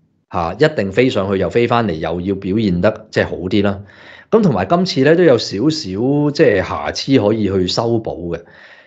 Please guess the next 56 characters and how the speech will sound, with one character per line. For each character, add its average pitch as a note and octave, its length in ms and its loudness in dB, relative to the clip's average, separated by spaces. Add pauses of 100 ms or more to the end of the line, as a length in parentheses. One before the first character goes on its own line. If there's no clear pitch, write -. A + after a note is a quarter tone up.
咁 G3 200 2
如 G#2+ 160 -4
果 C3+ 120 4
大 A2+ 180 0
家， D3+ 160 0
誒， G#2 340 -2
好 G#2+ 200 -2
記 A#2 160 0
性， A2 220 -4
記 G#2+ 140 0
得 C#3 100 0
上 F#2 220 -4
次 G2 160 -6
第 F2+ 160 0
四 G2 240 0
次 G2 160 -6
試 F#2+ 280 -4
射， F2+ 200 -2
我 F2+ 120 0
哋 F#2+ 80 2
話 F2 140 0
都 B2+ 100 2
叫 A#2 140 2
幾 F#2+ 600 0
接 - 180 -2
近 G#2 120 -6
圓 F2 380 0
滿 E2+ 140 -4
成 F2 220 -4
功 G#2+ 160 2
啦。 G#2 180 0 (480)
但 B2+ 240 2
係 B2 200 2
嗰 D3 140 0
個 F3+ 100 0
Starship E3+ 680 -2
佢 A2+ 240 0
嗰 B2+ 140 0
個 C3+ 100 2
定 G2 240 0
風 D3+ 240 0
翼 G2+ 320 -4
其 E2+ 140 -4
中 D3 200 0
一 C#3 40 2
邊 C#3+ 360 0
嗰 A#2+ 140 4
個 A#2 80 4
耳 F#2+ 240 -2
仔 F#2 160 -2
咧 A2 260 2 (240)
係 G2+ 140 2
燒 C#3+ 220 2
到 A#2+ 80 4
爛 E2+ 280 0
晒 E2+ 120 -6